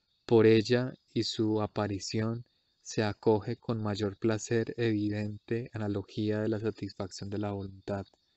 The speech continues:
redoblada por la espera. La cadencia perfecta requiere ser precedida por el acorde de séptima sobre la dominante. Como el deseo más apremiante solo puede ser seguido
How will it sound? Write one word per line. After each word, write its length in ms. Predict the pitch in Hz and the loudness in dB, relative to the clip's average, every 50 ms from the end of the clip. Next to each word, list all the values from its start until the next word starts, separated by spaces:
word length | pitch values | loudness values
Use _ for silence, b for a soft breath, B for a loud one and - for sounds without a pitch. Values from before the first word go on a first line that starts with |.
| _ _ _ _ _ _ _ _ _ | _ _ _ _ _ _ _ _ _
redoblada 580 | - 110 107 107 104 104 101 104 107 107 110 107 | -2 2 2 4 4 4 4 4 4 2 2 0
por 200 | - - 113 104 | 0 -2 -2 -2
la 80 | 101 98 | -2 -2
espera. 480 | 92 - - - 104 98 - - 98 - _ _ _ _ _ _ _ _ _ _ _ _ _ _ _ _ _ _ _ _ _ _ _ _ _ _ - | -6 -6 -4 -2 -2 -2 -2 -6 -10 -16 _ _ _ _ _ _ _ _ _ _ _ _ _ _ _ _ _ _ _ _ _ _ _ _ _ _ -4
La 160 | 113 110 104 | -2 -2 -2
cadencia 580 | - - - 117 113 113 117 113 110 - 135 | -2 0 0 2 2 2 2 0 0 0 -2
perfecta 760 | - - 120 107 107 - - 120 113 110 - - - 127 123 117 | 0 0 0 -2 0 0 0 0 0 0 0 -4 -4 -4 -2 0
requiere 480 | 110 107 101 - - 110 104 107 104 | 0 0 0 0 2 2 2 2 0
ser 260 | - - 113 110 107 - | -2 0 0 0 0 0
precedida 720 | - 113 107 - - 104 98 98 101 104 107 107 107 110 - | -2 -2 -2 0 0 -2 0 0 0 0 0 0 -2 -4 -6
por 140 | - 107 107 | -6 -4 -4
el 100 | 98 98 | -2 -4
acorde 480 | 95 - _ - - 104 101 104 101 107 | -6 -8 _ -4 -4 -2 -2 -2 -2 -2
de 120 | 104 98 | -2 -2
séptima 600 | - - 110 104 - _ - - 117 113 110 101 | -4 -4 -4 -4 -4 _ -8 -8 -6 -4 -4 -6
sobre 240 | - - 104 104 101 | -4 -4 -2 -2 -2
la 140 | 101 98 95 | -2 -2 -2
dominante. 640 | 95 95 98 98 98 98 95 92 92 - - - 110 _ _ _ _ _ _ _ _ _ _ _ | -4 -6 -6 -6 -6 -6 -6 -6 -8 -12 -18 -20 -20 _ _ _ _ _ _ _ _ _ _ _
Como 240 | - 110 107 107 104 | -6 -2 0 2 2
el 100 | 101 98 | 2 2
deseo 460 | 104 98 - - 113 104 107 107 110 | 2 0 2 2 2 2 2 0 0
más 420 | 113 113 113 110 110 - - - - | -2 -2 -2 -2 -2 -4 -8 -10 -8
apremiante 720 | 120 113 - 107 104 98 101 104 104 104 101 104 - - 113 | -8 -8 -6 -6 -8 -6 -4 -2 -2 -2 -4 -4 -4 -6 -6
solo 320 | - - - 104 101 107 104 | -4 -2 0 2 2 0 0
puede 300 | - - 117 107 104 101 | 0 0 0 0 0 -2
ser 240 | - - 110 - | -4 -4 -6 -4
seguido 560 | - - - 101 104 107 104 107 110 113 110 | -4 -6 -6 -6 -4 -2 0 0 0 -2 -4